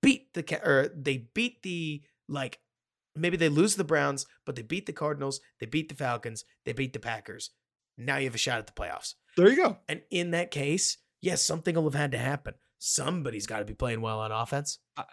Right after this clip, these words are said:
Speaker 1: right?
Speaker 2: how, how did it feel when you said that? Like, they win those games. Did you believe it inside at all? A little
Speaker 1: I,
Speaker 2: bit?
Speaker 1: I don't.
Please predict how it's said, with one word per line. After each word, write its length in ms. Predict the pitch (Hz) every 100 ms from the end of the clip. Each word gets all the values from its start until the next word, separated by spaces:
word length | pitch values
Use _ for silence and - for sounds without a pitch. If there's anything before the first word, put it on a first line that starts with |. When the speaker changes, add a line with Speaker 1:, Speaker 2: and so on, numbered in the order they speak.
| -
Speaker 1:
right? 220 | 139 156
Speaker 2:
how, 80 | 180
how 160 | 151
did 160 | 240 254
it 100 | 185
feel 200 | 165 147
when 120 | 135
you 100 | 98
said 300 | - 104 80
that? 240 | 73 69 -
Like, 140 | 90 87
they 220 | 87 85
win 340 | 76 95 92
those 240 | 85 80 -
games. 400 | 78 71 - -
Did 100 | 117
you 120 | 139 135
believe 340 | 135 120 110
it 80 | 110
inside 460 | 110 104 95 104
at 100 | 113
all? 260 | 98 95 - _
A 20 | 113
little 120 | 139
Speaker 1:
I, 60 | 147
Speaker 2:
bit? 140 | 123
Speaker 1:
I 80 | 127
don't. 320 | 123 156 185